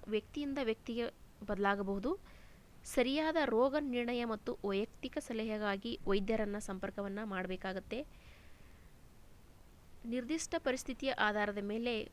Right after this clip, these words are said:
ಉತ್ತಮ ಆಹಾರದ ಆಯ್ಕೆಗಳ ಕುರಿತು ಮಾರ್ಗದರ್ಶನವನ್ನ ತಗೋಬಹುದು. ಆಯುರ್ವೇದದಲ್ಲಿಯೂ ಕೂಡ ಥೈರಾಯ್ಡ್ ಸಮಸ್ಯೆಗೆ ಉತ್ತಮ ಪರಿಹಾರವನ್ನ ನಾವು ಕಂಡುಕೊಳ್ಬಹುದಾಗತ್ತೆ.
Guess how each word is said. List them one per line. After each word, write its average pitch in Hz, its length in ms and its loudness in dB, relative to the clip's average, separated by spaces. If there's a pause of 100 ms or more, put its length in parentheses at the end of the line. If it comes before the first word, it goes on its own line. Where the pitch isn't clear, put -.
ಉತ್ತಮ 302 360 0 (140)
ಆಹಾರದ 214 400 0 (120)
ಆಯ್ಕೆಗಳ 196 460 0
ಕುರಿತು 208 480 -6 (680)
ಮಾರ್ಗದರ್ಶನವನ್ನ 220 840 2 (1040)
ತಗೋಬಹುದು. 202 600 2 (300)
ಆಯುರ್ವೇದದಲ್ಲಿಯೂ 262 720 4
ಕೂಡ 233 220 2
ಥೈರಾಯ್ಡ್ 214 440 0
ಸಮಸ್ಯೆಗೆ 202 520 -4
ಉತ್ತಮ 240 320 -4
ಪರಿಹಾರವನ್ನ 208 600 0
ನಾವು 196 340 -4 (840)
ಕಂಡುಕೊಳ್ಬಹುದಾಗತ್ತೆ. 190 960 2